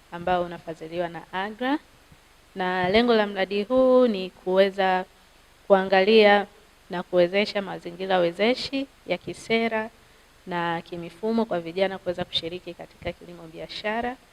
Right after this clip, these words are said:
na kuwapa fursa ya kushiriki katika majukwaa mbalimbali ya utoaji maamuzi ambayo itafungua fursa mbalimbali za wao kuweza kujiongezea kipato kupitia kilimo.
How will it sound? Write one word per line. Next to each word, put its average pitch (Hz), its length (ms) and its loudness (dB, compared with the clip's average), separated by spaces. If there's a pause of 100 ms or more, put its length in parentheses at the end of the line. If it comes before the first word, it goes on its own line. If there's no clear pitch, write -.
(320)
na 170 80 -8
kuwapa 185 380 -2
fursa 240 440 -2
ya 185 80 -8
kushiriki 190 500 -8
katika 180 360 -10
majukwaa 175 400 -10
mbalimbali 175 540 -8
ya 165 60 -6
utoaji 165 360 -12
maamuzi 180 640 -14 (360)
ambayo 180 480 0
itafungua 175 580 -6
fursa 196 420 -8
mbalimbali 180 500 -6
za 175 140 -4
wao 185 340 0
kuweza 175 340 -10
kujiongezea 170 600 -14
kipato 202 500 -8 (400)
kupitia 175 400 -8
kilimo. 175 540 -8